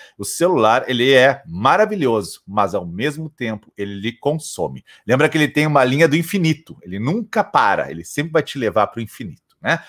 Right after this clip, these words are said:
O objetivo das redes sociais sempre é te manter dentro dela, não fora,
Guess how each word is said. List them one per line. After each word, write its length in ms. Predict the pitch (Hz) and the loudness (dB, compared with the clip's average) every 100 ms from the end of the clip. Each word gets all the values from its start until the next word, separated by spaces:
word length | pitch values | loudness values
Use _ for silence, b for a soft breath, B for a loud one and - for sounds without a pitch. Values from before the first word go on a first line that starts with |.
| B | B
O 100 | - | -8
objetivo 580 | 107 95 113 - 135 113 | -6 -4 -6 -4 -6 -4
das 280 | 101 117 101 | 0 0 0
redes 300 | 120 110 - | -4 -6 -6
sociais 460 | 120 - 127 151 - | -10 -4 0 0 -2
sempre 360 | 160 156 120 | -8 -6 0
é 80 | 139 | 0
te 140 | - | -2
manter 380 | 143 123 160 160 | -6 -4 -2 -2
dentro 400 | 127 185 214 147 | 0 0 -2 -4
dela, 300 | 117 110 71 | 0 0 0
não 220 | 85 135 220 | 0 0 2
fora, 440 | 302 196 82 73 | 4 4 2 -4